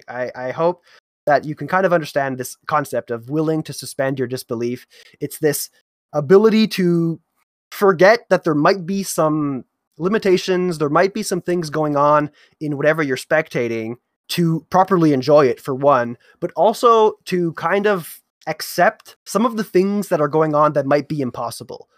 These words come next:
Any kind of sci-fi movie is gonna have, like, time travel or traveling at the speed of light or wormholes or whatever. Does all this stuff exist?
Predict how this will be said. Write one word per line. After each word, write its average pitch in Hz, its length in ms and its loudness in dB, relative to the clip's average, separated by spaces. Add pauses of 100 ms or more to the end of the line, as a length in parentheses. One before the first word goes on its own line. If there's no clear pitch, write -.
(640)
Any 240 200 2
kind 196 220 0
of 175 60 0
sci-fi 165 400 2
movie 127 260 -6
is 123 100 -10
gonna 135 180 -6
have, 139 280 -2
like, 127 160 0
time 147 240 -2
travel 117 580 -6
or 110 220 -12 (140)
traveling 175 360 2
at 160 80 -2
the 156 80 -8
speed 160 240 -6
of 139 80 -6
light 131 460 2
or 110 160 -12
wormholes 135 800 0
or 127 100 -4
whatever. 123 420 -2 (560)
Does 185 120 -2
all 220 140 4
this 220 140 -2
stuff 208 220 0
exist? 190 540 -2